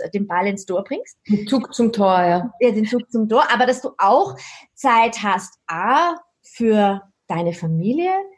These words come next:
Speaker 1: B,
Speaker 2: Mhm.
Speaker 1: für dich und deine Hobbys, den Sport natürlich.
Speaker 2: Mhm. Ähm, also ein, ich glaube, ein großer Punkt ist das Mindset.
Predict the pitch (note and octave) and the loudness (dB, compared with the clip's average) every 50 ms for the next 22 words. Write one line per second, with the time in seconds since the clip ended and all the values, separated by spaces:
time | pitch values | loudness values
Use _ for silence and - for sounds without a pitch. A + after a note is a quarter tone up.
0 | _ _ _ _ _ _ - G3+ G3+ G#3 G#3 F#3 D#3+ E3+ - - G3+ G3 - G3 | _ _ _ _ _ _ -2 2 4 4 4 4 4 2 0 -4 -6 -6 -2 -2
1 | B3 F4 G4 - - B3 G#3 G#3 G3+ F#3 F3+ F3+ F3+ F3 E3 F3 F3+ E3 - G3 | 0 0 -2 -2 -2 -2 -2 0 0 0 -2 -2 -2 -2 -4 -4 -6 -4 -2 0
2 | A3+ A3+ A3+ D#4 D#4+ E4 D#4+ - - - _ _ - E3+ E3 - - - - A#3+ | 0 0 0 0 0 -2 -2 -6 -10 -20 _ _ -6 -6 -6 -6 -6 -6 -4 -4
3 | - - A#3+ B3 B3+ C#4 D#4+ F4+ G4 - - - - G#3+ G#3+ G3+ - - _ _ | -4 -2 -4 -4 -4 -4 -4 -4 -4 -4 -2 0 0 0 0 0 -4 -18 _ _
4 | _ _ _ _ - - G#3+ G3 F3+ F3+ F#3+ G#3 B3 B3 - - - - - - | _ _ _ _ -4 0 2 4 4 4 4 2 0 -2 -4 -12 -20 -20 -20 -20
5 | - - - - - - - _ _ - - A3+ A3+ A3+ A3+ A#3 A#3+ A#3 - - | -20 -20 -20 -20 -20 -20 -20 _ _ -2 2 4 4 4 4 4 2 0 -2 -2
6 | - B3 B3 B3 B3 C#4 C4 - - - - - _ _ _ _ _ _ _ _ | 0 2 2 4 4 4 4 2 2 -4 -10 -18 _ _ _ _ _ _ _ _
7 | _ _ _ _ _ _ _ _ - A3+ A3+ A3+ A3+ C4 D#4+ E4+ - B3 - C4+ | _ _ _ _ _ _ _ _ -2 0 2 2 2 0 0 -2 -2 -4 -2 0
8 | B3+ A#3+ A#3 C4 - - A3+ A#3+ B3 C4+ C#4 B3+ - - - A3+ A3 A3 C4+ C4+ | 0 2 2 0 0 0 0 0 0 -2 -4 -6 -8 -10 -6 -4 -2 0 0 -2
9 | - D4+ D4 D4+ - C4+ C4+ C4+ C4+ C4 C4+ - - - - - A#3+ A#3 A#3 A#3 | -2 -4 -4 -4 -2 0 0 2 0 -2 -4 -8 -14 -10 -4 -2 0 2 2 2
10 | A#3 A3+ A3+ - - - _ _ - A3 G#3 G#3 - G#3 F3+ E3+ E3 D#3+ D#3+ F3 | 2 0 -2 -4 -8 -12 _ _ -2 0 0 0 2 2 2 4 4 4 2 2
11 | G3 G3+ - - - D#4+ F#4+ - - - - - - | 0 0 -2 -2 0 0 0 -2 -4 -14 -18 -20 -20